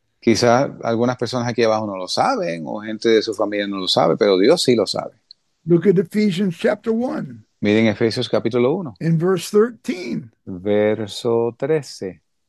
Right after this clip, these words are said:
Speaker 2: "In whom ye also trusted after that you heard the word of truth, the gospel of your salvation,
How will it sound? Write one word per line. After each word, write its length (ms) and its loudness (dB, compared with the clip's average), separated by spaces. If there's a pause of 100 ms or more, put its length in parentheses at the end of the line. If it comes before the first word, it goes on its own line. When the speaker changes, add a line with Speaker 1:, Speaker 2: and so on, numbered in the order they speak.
(340)
Speaker 2:
"In 140 2
whom 340 8
ye 180 2
also 500 -2
trusted 560 -2
after 380 -2
that 220 -4
you 360 -2 (280)
heard 400 2
the 100 -2
word 360 0
of 160 -4
truth, 460 -4
the 100 -2
gospel 640 -2
of 80 0
your 160 -2
salvation, 920 -4